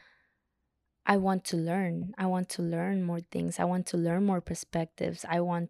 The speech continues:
to learn how, how things work. I want to, I don't know, I want to expand my knowledge. And I want to share with others."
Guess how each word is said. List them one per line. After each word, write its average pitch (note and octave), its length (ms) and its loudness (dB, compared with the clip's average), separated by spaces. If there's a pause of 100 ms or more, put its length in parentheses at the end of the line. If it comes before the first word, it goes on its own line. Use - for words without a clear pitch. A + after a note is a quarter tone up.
to F3+ 60 -2
learn F3 640 0 (640)
how, C4+ 380 4
how C4+ 220 0
things E4 380 -2
work. F#3 320 0
I G3+ 120 2
want A#3 360 2
to, A#3+ 300 2
I A3+ 100 -2
don't D4 160 0
know, G3 400 0
I A3 140 0
want A#3 400 0
to A3 280 2 (1400)
expand G#3 580 0
my F#3 100 2
knowledge. F3 760 -4 (1040)
And G3+ 300 4
I G3 160 4
want F#3+ 280 2
to G3 100 -2
share F#3 280 0
with F3 220 -6
others." G3+ 360 -4